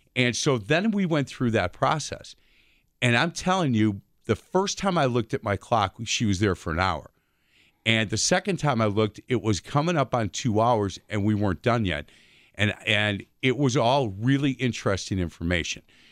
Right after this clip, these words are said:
So when, when I told you, and you looked at that question, you said, "Man, I, I totally disagree," as I do with that. It's not a fifteen-minute meeting.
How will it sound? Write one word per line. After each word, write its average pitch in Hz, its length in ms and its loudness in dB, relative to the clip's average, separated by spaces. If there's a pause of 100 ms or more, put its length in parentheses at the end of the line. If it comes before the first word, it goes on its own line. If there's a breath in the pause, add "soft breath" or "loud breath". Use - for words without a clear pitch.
(120)
So 135 260 2
when, 123 300 0
when 123 140 0
I 147 100 2
told 170 360 0
you, 120 200 0
and 120 100 2
you 131 120 2
looked 160 240 0
at 147 120 -2
that 113 200 0
question, 139 440 0
you 101 100 0
said, 101 360 0 (560 soft breath)
"Man, 120 380 0
I, 95 140 -4 (440)
I 131 140 2
totally 123 480 0
disagree," 104 540 0
as 95 260 0
I 90 160 2
do 87 180 -6
with 78 160 -8
that. 78 220 -2 (220 loud breath)
It's 113 220 -2
not 123 220 2
a 139 60 -2
fifteen-minute 80 680 -6
meeting. 73 260 -6